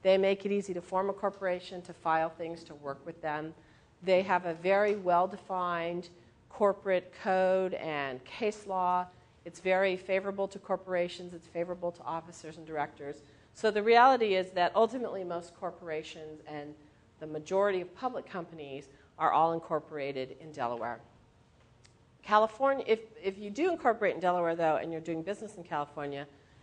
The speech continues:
you will still have to qualify to do business in California, and that can lead to some double payments over time. And ultimately, when you're big and successful, you will pay more taxes in Delaware than you would in California.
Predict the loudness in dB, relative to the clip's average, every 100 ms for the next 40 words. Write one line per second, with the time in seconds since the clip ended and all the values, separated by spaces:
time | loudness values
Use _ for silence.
0 | _ -10 -2 0 0 0 0 2 0 -2
1 | -4 -4 -4 -6 -12 -20 _ _ -10 4
2 | 6 6 4 2 2 -2 -10 -10 -4 -4
3 | -4 -10 -12 -8 -4 -4 -6 -10 -8 -8
4 | -6 -2 -2 -2 -8 -10 -14 _ _ -8
5 | -6 -4 -8 -14 -12 -6 -6 -8 -14 -12
6 | -12 -12 -12 -12 -14 -10 -10 -12 -20 _
7 | _ 0 6 6 6 -2 0 0 0 -2
8 | -4 -4 -6 -12 -10 -2 -2 -2 -12 -10
9 | -8 -8 -8 -10 -2 0 0 -2 -4 -2
10 | -2 -8 -12 -12 -12 -16 -2 0 2 0
11 | -2 -2 -4 -12 _ -6 -4 -4 -6 -8
12 | -10 -18 -20 -18 -12 -12 -12